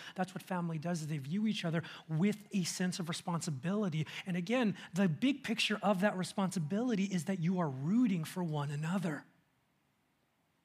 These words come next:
You're wishing the best for one another. At its best, that's really what family does.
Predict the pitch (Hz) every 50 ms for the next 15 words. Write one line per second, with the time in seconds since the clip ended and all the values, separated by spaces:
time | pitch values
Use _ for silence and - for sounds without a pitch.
0 | _ _ _ 175 170 165 160 151 180 214 - - - 208 190 180 147 143 165 139
1 | 131 - - - 175 185 220 185 - - - - - - - - 170 147 160 151
2 | 156 151 151 143 143 160 202 202 185 175 156 135 - _ _ _ _ _ _ _
3 | _ - - 180 185 175 - - - - 170 185 220 220 - - 185 - - -
4 | 180 190 226 240 185 165 165 - - 175 160 175 185 185 180 156 151 147 139 147
5 | 151 196 196 175 - - -